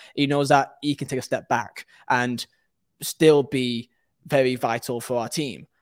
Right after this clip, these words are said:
And you can allow Anas or Brownhill or whoever to still get the attacking work done. 'Cause in terms of, I think, it was a mad stat that, like, in the first ten games, he had, like, the highest chances created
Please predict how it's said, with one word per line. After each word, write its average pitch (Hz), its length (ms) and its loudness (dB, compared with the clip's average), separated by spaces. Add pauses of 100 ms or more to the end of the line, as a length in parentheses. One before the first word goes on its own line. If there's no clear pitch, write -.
(280)
And 127 260 -4
you 127 60 -4
can 127 140 -4
allow 123 520 0 (160)
Anas 123 460 -6 (120)
or 127 80 -6
Brownhill 120 600 -2 (300)
or 127 160 0
whoever 127 480 2 (280)
to 131 140 -8
still 131 580 -2 (300)
get 131 140 -2
the 123 100 -6
attacking 120 480 -6
work 117 220 -10
done. 123 360 2
'Cause 135 240 2
in 156 80 0
terms 240 260 4
of, 202 60 4
I 175 80 8
think, - 400 -4 (800)
it - 40 -6
was 180 100 0
a 196 40 2
mad 175 220 2
stat 190 440 0
that, 143 180 -4
like, 139 280 -4 (480)
in 160 100 -2
the 147 80 -4
first 208 360 0
ten 175 200 -4
games, 135 600 -2 (220)
he 151 160 -4
had, 143 240 -2
like, 143 220 0
the 131 80 -8
highest 151 380 -4
chances 147 260 -8
created 139 520 -6